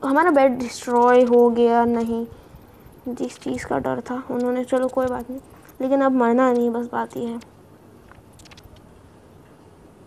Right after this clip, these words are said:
हमारे पास gold कितना है? Gold दस है। तो अभी हम gold के पहले तो,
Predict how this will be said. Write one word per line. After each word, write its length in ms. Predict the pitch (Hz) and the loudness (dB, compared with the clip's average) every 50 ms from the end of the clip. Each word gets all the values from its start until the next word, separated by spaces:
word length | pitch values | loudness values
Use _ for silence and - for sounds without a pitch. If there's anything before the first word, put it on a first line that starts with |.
| - - - _ _ _ _ _ _ _ _ _ _ _ _ - _ _ - - - - - - - - - - - - _ - _ _ _ - - - - - _ - - - - - 233 233 - | -20 -20 -20 _ _ _ _ _ _ _ _ _ _ _ _ -20 _ _ -20 -20 -20 -20 -20 -20 -20 -20 -20 -20 -20 -20 _ -20 _ _ _ -20 -20 -20 -20 -20 _ -20 -20 -20 -18 -16 -16 -14 -14
हमारे 380 | - - 262 247 240 240 240 247 | -12 -10 -8 -6 -6 -4 -4 -4
पास 160 | 254 254 247 | -4 -4 -6
gold 340 | 247 233 247 240 247 262 254 | -6 -4 -2 -2 -2 -2 -2
कितना 260 | - 262 269 262 269 | -4 -4 -4 -6 -6
है? 180 | 285 294 277 254 | -4 -4 -4 -2
Gold 340 | 285 277 262 262 254 233 | -2 0 0 -2 -2 -4
दस 200 | 247 254 233 - | -6 -10 -10 -12
है। 80 | 254 254 | -14 -16
तो 140 | - - 254 | -12 -10 -8
अभी 160 | 247 247 254 | -6 -6 -6
हम 220 | 247 247 262 254 | -6 -6 -6 -4
gold 260 | 240 247 247 247 247 262 | -2 0 0 0 0 -2
के 80 | 262 | -4
पहले 280 | 254 262 247 247 247 254 | -4 -4 -4 -4 -4 -4
तो, 180 | 254 277 330 | -4 -6 -8